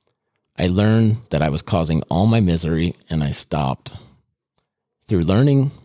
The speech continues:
breaking bad habits, and practice, I rid myself of this behavior for good.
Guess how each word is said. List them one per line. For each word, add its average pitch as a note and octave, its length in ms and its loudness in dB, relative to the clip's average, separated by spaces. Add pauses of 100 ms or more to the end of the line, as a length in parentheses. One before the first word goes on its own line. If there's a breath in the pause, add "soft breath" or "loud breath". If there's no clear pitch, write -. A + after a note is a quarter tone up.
breaking F#2+ 440 0
bad E2 200 0
habits, A#2 540 0 (100)
and F2 180 0
practice, E2+ 680 -4
I - 120 -2
rid F2+ 240 2
myself E2+ 440 -2
of D#2+ 60 -4
this D#2+ 140 -4
behavior D#2 580 -2 (460)
for F2+ 180 -2
good. D#2 420 -2